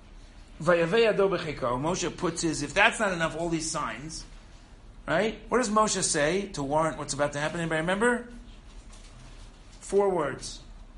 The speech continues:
Vehein lo ya'aminu li. He says to Akash Baruch Hu, "They're not gonna believe me." Right? So he says, "Okay, I'll give you another sign. Put your hand in, in your, in your shirt."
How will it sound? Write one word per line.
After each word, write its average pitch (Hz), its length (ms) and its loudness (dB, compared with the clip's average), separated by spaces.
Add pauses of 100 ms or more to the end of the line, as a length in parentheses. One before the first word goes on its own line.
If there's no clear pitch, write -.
(600)
Vehein 220 720 0 (500)
lo 180 180 4
ya'aminu 165 480 2
li. 120 200 -4 (1000)
He - 60 -4
says 196 200 0
to 202 60 -2
Akash 202 140 -2
Baruch 226 120 0
Hu, 151 60 -6
"They're 139 100 -2
not 156 160 2
gonna 160 120 -4
believe 175 280 -4
me." - 80 -14 (920)
Right? 165 200 -4 (1080)
So - 60 -10
he 170 60 -4
says, 202 200 2
"Okay, 254 260 6
I'll 247 120 6
give 269 120 -2
you 277 60 0
another 277 200 4
sign. 123 280 0 (600)
Put 294 220 2
your 240 100 2
hand 220 380 -2 (100)
in, 185 340 -6 (100)
in 170 240 -4
your, 139 500 -2
in 151 120 -4
your 131 100 -6
shirt." 143 300 -4